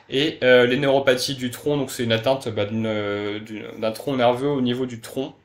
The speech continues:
Ça c'est, euh, enfin ça c'est pas très fréquent globalement. La neuropathie, les neuropathies, pardon, et l'alcool, bon, c'est la deuxième cause après le diabète dans les pays industrialisés.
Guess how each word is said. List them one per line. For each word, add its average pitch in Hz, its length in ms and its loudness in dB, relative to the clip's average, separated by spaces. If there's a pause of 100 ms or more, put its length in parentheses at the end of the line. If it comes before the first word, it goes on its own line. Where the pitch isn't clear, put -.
(960)
Ça 139 160 -4
c'est, 127 280 2
euh, 110 220 6
enfin 110 220 -4
ça 117 160 -6
c'est - 180 -10
pas 117 140 2
très 117 200 -6
fréquent 113 300 -4
globalement. 101 400 -8 (1080)
La 143 180 6
neuropathie, 165 560 4
les 160 80 -2
neuropathies, 165 480 0
pardon, 156 300 2
et 147 80 -4
l'alcool, 151 480 4
bon, 131 100 -4
c'est 123 140 -4
la 117 80 0
deuxième 147 400 0
cause 160 280 2
après 131 280 2
le 147 80 -2
diabète 139 320 2
dans 123 100 0
les 120 80 0
pays 123 220 -4
industrialisés. 123 1300 -2